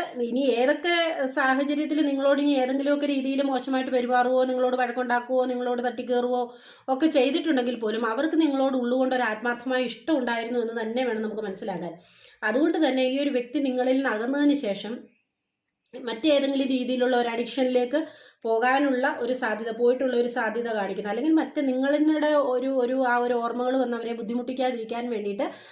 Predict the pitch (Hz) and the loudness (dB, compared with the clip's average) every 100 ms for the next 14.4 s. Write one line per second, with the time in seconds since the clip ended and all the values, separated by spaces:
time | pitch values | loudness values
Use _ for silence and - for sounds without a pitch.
0 | - 214 254 294 269 262 262 262 254 254 | -8 0 2 4 4 4 4 2 2 0
1 | 254 226 233 240 240 269 240 220 262 247 | -2 -2 -4 -2 -2 -2 -4 0 -2 -2
2 | 226 - 277 254 247 240 233 214 208 202 | -6 -6 0 0 0 -2 -2 -2 -2 -4
3 | 208 214 185 180 170 160 151 160 _ _ | -4 -4 -4 -6 -8 -8 -10 -16 _ _
4 | _ _ _ _ _ _ _ _ _ _ | _ _ _ _ _ _ _ _ _ _
5 | _ _ - 269 330 339 320 302 349 320 | _ _ -4 0 2 2 2 0 2 2
6 | 311 320 311 302 269 311 311 277 285 285 | 2 2 4 4 2 2 4 4 2 0
7 | 285 269 262 269 262 247 247 - 269 262 | 0 0 0 2 2 0 -2 -4 -2 -2
8 | 240 - 302 254 240 247 285 240 226 262 | -4 0 2 4 4 2 0 -2 -4 -2
9 | 254 214 214 226 190 165 - 262 185 151 | -2 0 -2 -4 -4 -6 -6 -6 -6 -8
10 | - _ _ - 254 311 349 311 320 311 | -18 _ _ -6 -4 0 2 4 4 2
11 | 277 294 285 254 254 240 233 220 202 208 | 0 -2 -2 -4 -4 -4 -4 -2 -4 -4
12 | 254 277 254 285 330 349 302 277 285 349 | -4 -2 0 2 2 2 2 0 0 0
13 | 285 277 285 285 - 254 254 254 277 269 | 0 2 0 -2 -6 -4 -2 -2 -2 0
14 | 247 - 302 | -2 0 0